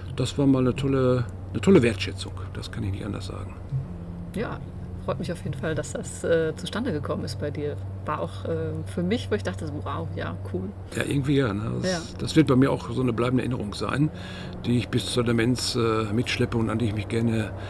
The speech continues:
Speaker 1: dann auch erinnere. Also war schon Töfte.
Speaker 2: Ja, sehr schön. Ähm, genau, wie kamst du eigentlich dann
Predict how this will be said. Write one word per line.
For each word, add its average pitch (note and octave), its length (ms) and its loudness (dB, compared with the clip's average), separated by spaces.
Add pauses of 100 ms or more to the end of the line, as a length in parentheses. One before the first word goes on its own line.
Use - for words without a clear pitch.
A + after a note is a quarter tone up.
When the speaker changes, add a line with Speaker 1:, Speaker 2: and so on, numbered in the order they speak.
(140)
Speaker 1:
dann A#2 140 0
auch A2 120 0
erinnere. G#2+ 400 0
Also G#2+ 360 0
war C#3 80 2
schon C#3 160 4
Töfte. - 280 -2 (720)
Speaker 2:
Ja, D#4+ 260 2 (240)
sehr F3+ 140 -2
schön. - 180 -6 (380)
Ähm, E3+ 640 2 (260)
genau, F#3+ 280 0
wie F3+ 80 2
kamst - 280 -2
du - 40 2
eigentlich E3 360 2
dann D#3 260 2